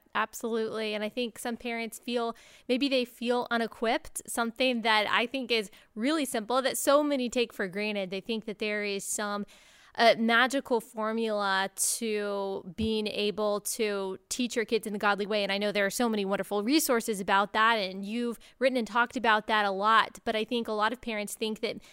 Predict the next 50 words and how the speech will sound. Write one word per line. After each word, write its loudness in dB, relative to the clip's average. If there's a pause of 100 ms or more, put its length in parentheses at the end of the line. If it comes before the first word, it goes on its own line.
(120)
maybe 0 (180)
the -6
Bible 2
isn't 0
enough, 2
that 4
having 0
a, 0
a 2
godly 2
pastor, 2 (240)
um, 4 (100)
you -4
know, 4
exegetically 4
preach 0
to 2
you 4
and 8
help 4
you 4 (220)
isn't 4
enough, 2
that -8
there -2
has -6
to -4
be -4 (240)
something 0
else. 0
But 0
I 2
think -4
parents -4
take -6
for -4
granted -2
not 2
only 0
the -2
wisdom -4
that -2
is -4
in -2
the -2
Word -2
of -6
God, 2
but -4
also -2